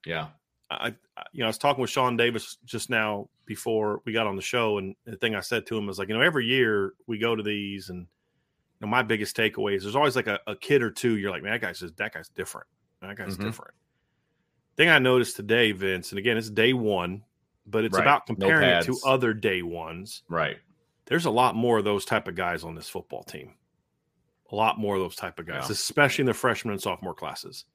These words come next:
Speaker 2: There's some guys in the freshman and sophomore classes that you look at and say,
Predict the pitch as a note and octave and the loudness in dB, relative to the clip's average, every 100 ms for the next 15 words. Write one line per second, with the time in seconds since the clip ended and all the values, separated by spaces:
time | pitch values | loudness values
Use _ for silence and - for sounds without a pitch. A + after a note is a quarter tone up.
0 | _ _ _ _ _ _ _ A2+ B2+ - | _ _ _ _ _ _ _ 6 6 6
1 | C#3 B2 A#2+ A2 A2+ - A2+ B2 G#2+ A2+ | 4 8 8 6 0 0 -2 -2 0 0
2 | - - - G#2 F#2+ G2+ F#2 F#2 G2 F#2+ | 0 -4 0 0 0 -4 -8 -8 -6 -6
3 | - F#2 - F2+ D#2 | -6 -10 -8 -8 -8